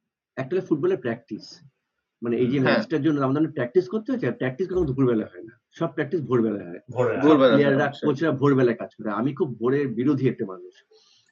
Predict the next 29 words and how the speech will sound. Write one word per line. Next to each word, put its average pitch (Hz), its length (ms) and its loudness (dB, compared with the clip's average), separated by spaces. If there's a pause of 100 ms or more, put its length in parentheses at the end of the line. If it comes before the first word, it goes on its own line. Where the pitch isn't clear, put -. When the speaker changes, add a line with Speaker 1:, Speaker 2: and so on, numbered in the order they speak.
(340)
Speaker 1:
তো 139 80 2
সৌরভ 139 480 4
যে 135 140 4
আমাদের 135 300 2 (200)
নায়ক 131 260 0
ছিল, 135 300 -2 (360)
তো 131 140 -2
ওকে 160 200 6
নিয়ে 170 200 8
আমাকে 147 200 0
রোজ 143 160 2
ভোরবেলা 127 360 2
যেতে 120 220 -2
হতো 131 220 -4
প্র্যাকটিসে। 135 400 -8
আর 113 140 -4
ঋত্বিক 120 360 -6
ছিল 196 140 -4
খুব 226 300 -8
ফাঁকিবাজ, 117 420 -4 (140)
মানে, 98 280 -6 (580)
আহ, 92 260 -10 (920)
ঋত্বিককে, 151 560 0
আহ, 123 280 0
ঋত্বিক 135 280 -2
প্রচন্ড 165 260 -6
এদিক 156 220 2
ওদিক 156 160 2
বলে, 170 160 2